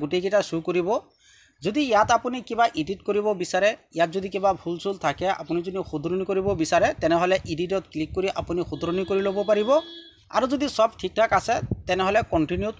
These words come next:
ক্লিক কৰি দিব। তাৰপিছত প্ৰচেডত ক্লিক কৰি দিব। আপোনাৰ সন্মুখত প্ৰাইম মিনিষ্টাৰ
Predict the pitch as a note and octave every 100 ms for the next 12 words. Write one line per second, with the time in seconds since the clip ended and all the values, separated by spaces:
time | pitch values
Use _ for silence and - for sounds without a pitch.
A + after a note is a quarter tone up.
0 | - D3+ - C3+ A#2 A2 G2+ - - -
1 | - - - - - - - - - -
2 | - - F3 G3+ F3+ G#3 - E3 D#3+ G3
3 | G3+ - D#3+ D#3 F#3 F3+ G3+ B3 D4+ -
4 | - - - - _ _ F#3 B3 C4+ -
5 | A#3 A#3 - B3+ B3 _ _ _ G3 G#3+
6 | A3 A3+ - -